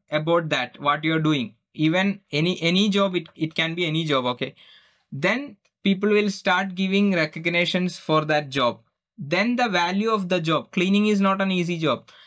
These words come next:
That is the basic, uh, for an engineering thing. First thing and last thing is cleaning. If you're, if the thing is not clean,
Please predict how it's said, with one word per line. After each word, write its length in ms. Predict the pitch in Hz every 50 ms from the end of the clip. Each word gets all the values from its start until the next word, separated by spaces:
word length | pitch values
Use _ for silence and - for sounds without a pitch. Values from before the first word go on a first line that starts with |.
| - _ _ _ _ _ _ _ _ _ -
That 200 | 156 160 165 180
is 100 | 185 180
the 120 | 202 196
basic, 540 | 175 170 170 170 180 170 - 208 208 202 - _ _ - - _ _ _ _ _ _ _ _ -
uh, 560 | - 147 143 139 139 139 139 139 139 131 -
for 260 | - - - 170 180
an 100 | 185 180 180
engineering 600 | 165 160 160 160 170 180 185 190 190 196 196 196
thing. 260 | - 147 143 165 - _ _ _
First 360 | _ - - 160 160 156 -
thing 180 | - 202 196 196
and 160 | 185 175 165
last 280 | 151 143 143 151 - -
thing 140 | 170 170 165
is 140 | 165 160
cleaning. 400 | - - 139 131 123 113 104 - _ _ _ _ _ _ _ _
If 80 | - -
you're, 260 | 156 165 160 160 156 - _ _ -
if 200 | 170 165 160 160
the 100 | 185 170
thing 240 | 160 175 175 185 196
is 140 | 196 190
not 280 | 180 180 180 175 - -
clean, 340 | - 180 165 139 147 175